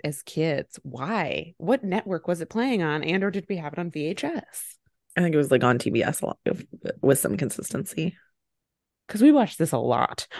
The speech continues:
Speaker 1: But there were also
Speaker 2: Mm-hmm.
Speaker 1: things I forgot. And I did watch this, like, within the last few years because, uh, my, I wrote a, my, like, writing sample that I used to get jobs is about,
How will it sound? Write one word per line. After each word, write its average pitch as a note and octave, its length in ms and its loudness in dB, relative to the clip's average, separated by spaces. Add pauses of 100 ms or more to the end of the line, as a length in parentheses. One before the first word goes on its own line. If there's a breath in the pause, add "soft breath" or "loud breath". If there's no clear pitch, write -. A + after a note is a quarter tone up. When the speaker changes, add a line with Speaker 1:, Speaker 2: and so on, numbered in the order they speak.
Speaker 1:
But B3 80 8
there B3+ 100 12
were A#3 140 12
also D3+ 160 8
Speaker 2:
Mm-hmm. - 80 8
Speaker 1:
things A3 160 6
I E3 80 8
forgot. D#3 420 4
And F#3+ 80 6
I G3+ 120 8
did A3+ 200 4
watch F#3 320 0
this, D#3 480 -2 (1160 loud breath)
like, E3 240 4
within E3 160 2
the E3 100 2
last D3+ 320 2
few C#3+ 120 0
years C#3 680 2 (220)
because, C3 640 0 (180)
uh, A#2+ 380 0 (1300)
my, D3+ 360 6
I C#3+ 140 4
wrote C#3 480 4
a, B2 480 2
my, C#3+ 280 0
like, B2 420 -8
writing D3+ 400 4
sample C3 320 0
that C3 120 2
I B2 40 2
used C3 200 -2
to C#3 60 0
get B2 140 -2
jobs D3 480 6
is B2+ 120 -4
about, B2 480 -2